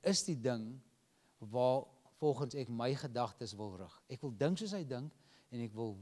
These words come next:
doen soos hy doen. As ons dit kan sê, en as ons dit nie net vandag kan sê nie, maar as ek elke dag kan sê, "Here, vandag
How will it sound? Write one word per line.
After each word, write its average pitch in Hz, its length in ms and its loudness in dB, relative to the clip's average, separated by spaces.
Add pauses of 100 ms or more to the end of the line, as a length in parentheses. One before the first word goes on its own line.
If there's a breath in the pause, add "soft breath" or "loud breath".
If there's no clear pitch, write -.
(180)
doen 165 220 8
soos 131 220 -6
hy 110 80 -10 (100)
doen. 104 140 -16 (1800)
As 180 200 2
ons 185 120 2
dit 165 240 4
kan 156 240 2
sê, 135 380 2
en 139 120 0
as 143 140 -2
ons 135 120 -2
dit 175 220 6 (540 soft breath)
nie 240 120 8
net 202 200 4
vandag 139 400 2
kan 143 200 -4
sê 135 200 -4
nie, 120 200 -10
maar 139 200 -6
as - 120 -2
ek 139 120 -10
elke 156 280 6
dag 147 200 2
kan 131 160 -6
sê, 131 160 -6
"Here, 135 280 -4 (520 soft breath)
vandag 135 380 4